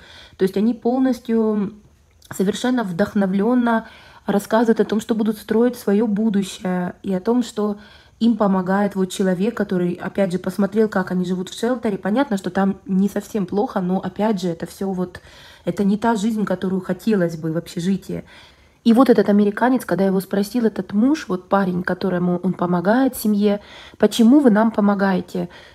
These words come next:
То есть вы помогли с работой, в принципе, работа нормальная, это не грузчик, это не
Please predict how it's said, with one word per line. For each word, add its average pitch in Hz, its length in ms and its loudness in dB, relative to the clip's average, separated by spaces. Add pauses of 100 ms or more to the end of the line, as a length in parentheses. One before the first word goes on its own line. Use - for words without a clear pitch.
То 196 100 2
есть 185 220 0
вы 233 100 2
помогли 208 440 2
с - 100 -8
работой, 185 420 -2
в - 80 -12
принципе, 208 420 -2
работа 196 360 0
нормальная, 214 580 2
это 196 240 -4
не 185 140 0
грузчик, 208 540 0
это 185 180 -2
не 180 400 0